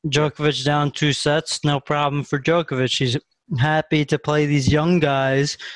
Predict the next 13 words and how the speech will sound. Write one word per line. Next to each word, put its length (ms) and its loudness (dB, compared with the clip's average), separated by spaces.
who 100 4
he 80 4
knows 720 2
once 360 0
Jo-, 200 0
once 300 0
he 100 2
wins 280 2
a, 100 2
one 380 0
of 80 -2
these 220 2
sets, 600 0